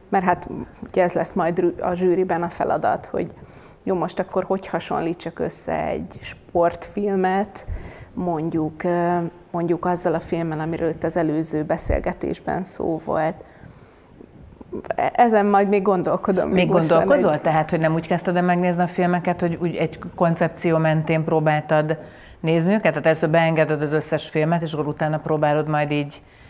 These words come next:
Speaker 2: kitalálni a stratégiát?
Speaker 1: Igen, ö, ez utóbbi, ö, sőt, konkrétan, ö, szándékosan nem olvastam el még annyit sem a filmekről, amennyit ugye a honlapon
Speaker 2: Mhm.
Speaker 1: elérhető. Ö,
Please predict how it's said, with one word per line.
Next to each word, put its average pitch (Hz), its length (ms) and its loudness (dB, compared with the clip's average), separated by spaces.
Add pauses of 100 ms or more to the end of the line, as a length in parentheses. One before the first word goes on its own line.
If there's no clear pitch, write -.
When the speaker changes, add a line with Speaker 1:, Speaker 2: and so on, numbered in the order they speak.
(140)
Speaker 2:
kitalálni 156 600 2
a 160 100 2
stratégiát? 151 1080 -2
Speaker 1:
Igen, 226 600 2
ö, 190 240 2 (140)
ez 202 220 0
utóbbi, 202 680 0
ö, 190 200 2
sőt, 202 440 2 (100)
konkrétan, 208 720 2
ö, 190 380 2 (340)
szándékosan 196 800 0
nem 185 200 -2
olvastam 190 560 0
el 185 160 -2
még 196 260 -2
annyit 190 380 -2
sem 185 200 -6
a 180 60 -4
filmekről, 190 640 -2
amennyit 190 600 -4 (420)
ugye 196 260 0
a 190 240 4
honlapon 190 400 2
Speaker 2:
Mhm. 190 80 4
Speaker 1:
elérhető. 240 760 2 (1160)
Ö, - 40 -4